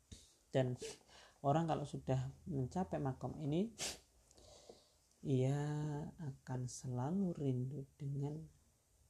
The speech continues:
pertemuan-pertemuan dalam ibadah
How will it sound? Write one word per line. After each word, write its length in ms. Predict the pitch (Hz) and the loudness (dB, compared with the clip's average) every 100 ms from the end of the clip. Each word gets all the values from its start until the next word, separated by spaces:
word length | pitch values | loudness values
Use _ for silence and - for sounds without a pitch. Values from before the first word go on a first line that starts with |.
| - | -6
pertemuan-pertemuan 1200 | 131 135 135 135 135 127 131 139 135 131 135 131 123 | -4 0 2 4 2 0 -4 -4 0 2 2 2 0
dalam 280 | 127 131 - | -2 -4 -6
ibadah 480 | 147 - 120 - | -6 -2 -2 0